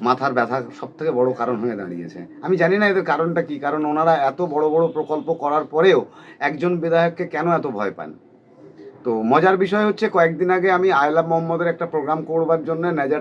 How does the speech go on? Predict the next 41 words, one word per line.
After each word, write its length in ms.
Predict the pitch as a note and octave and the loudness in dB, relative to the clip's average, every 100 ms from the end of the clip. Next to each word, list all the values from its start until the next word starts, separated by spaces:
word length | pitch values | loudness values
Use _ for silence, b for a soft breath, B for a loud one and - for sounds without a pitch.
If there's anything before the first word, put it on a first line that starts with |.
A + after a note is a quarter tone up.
| - | -4
থানায় 300 | D3 E3 D#3+ | -2 0 -2
একটা 220 | C3+ D3 | -4 -4
অ্যাপ্লিকেশন 500 | C3 C3 D#3 D#3+ D#3+ | -2 -2 -4 -6 -4
করি 180 | F#3 F#3+ | 2 4
এবং 180 | D3+ C3+ | 2 -6
সেটা 220 | C#3 C#3+ | -6 -4
আমাকে 240 | D3 D3 | -4 -6
তিন 260 | - F3+ G3+ | -4 -2 0
সপ্তাহ 300 | - C3+ D#3+ | -2 -4 -2
ঘোরানোর 420 | A#2+ C3 C#3+ C#3+ | 0 0 -2 -2
পরে 280 | D3+ E3 F#3+ B B B | 0 2 0 B B B
আমাকে 300 | A#2 C3 C#3 | -2 0 0
বলা 240 | C3+ D3 D3 | -2 2 2
হয় 120 | D#3+ | 2
সাউন্ড 340 | C#3+ C3+ D3 | 0 -4 -2
পারমিশন 380 | C#3+ D3 D3+ D3+ | -2 -2 -4 -4
আনতে, 280 | D#3 D3 E3+ | -4 -4 -2
ল্যান্ড 280 | C3 B2+ D3 | 0 0 -2
পারমিশন 420 | D3 D3 D3+ C#3+ | -2 -2 -4 -4
আনতে, 360 | D3+ D3 E3+ | -4 0 0
সাউন্ড 340 | D#3+ B2+ D3+ E3+ | 0 -2 -2 -2
পারমিশন 500 | D3 C#3+ D3 D3+ D3+ | -2 -2 -4 -4 -4
আনতে, 320 | C#3+ C3+ D#3+ | -4 -2 -2
ইলেকট্রিক 360 | C3+ D3 E3 D3+ | -2 -4 -8 -6
পারমিশন 400 | D3 D3 D3 D3 | -4 -4 -4 -6
আনতে, 320 | C#3+ F3+ F#3+ B B F#3 | -4 -4 -4 B B 0
নানা 200 | A3 A3 | 4 4
বিষয়ে 280 | F#3+ G3+ | 2 0
বলা 200 | E3+ E3+ | 2 2
হয়। 160 | D3 C3+ | 2 0
যদিও 320 | A#2+ C#3+ F3 | -2 -2 -2
সেটা 280 | F3 D#3+ E3 | -2 -4 -4
ছিল 200 | - E3+ | -4 -2
একটা 300 | D#3+ - E3 | -2 -2 -8
স্ট্রিট 340 | D#3+ F#3+ F#3+ | 0 4 4
কর্নার, 440 | - C3 G#2 F#2 B2 | 4 -2 -2 -4 -4
স্ট্রিট 260 | - E3+ | -4 -6
কর্নারে 360 | D#3+ D3+ D#3 E3 | -2 -2 0 -2
কোনো 160 | E3 D#3+ | -2 0
পারমিশনের 540 | C3 C3+ C#3+ D3+ D3+ | 0 0 -4 -4 -4
দরকার 280 | C3 B2+ | -4 -2